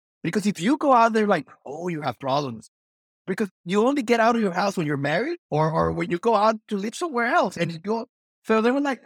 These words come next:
I come here, like, talking with some friends from South Africa, from India, and like,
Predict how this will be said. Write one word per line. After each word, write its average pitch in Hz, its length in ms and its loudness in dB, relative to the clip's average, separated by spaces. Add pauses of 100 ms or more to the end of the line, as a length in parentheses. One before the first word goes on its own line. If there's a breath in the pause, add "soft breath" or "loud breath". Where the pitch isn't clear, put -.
I 180 120 -4
come 285 240 -2
here, 269 200 -6
like, 220 200 -8
talking 214 240 -4
with 214 120 -6
some 196 140 -6
friends 175 320 -4
from 151 180 -8
South 147 200 -4
Africa, 135 400 -6
from 127 180 -12
India, 127 320 -4
and 123 100 -4
like, 120 140 -6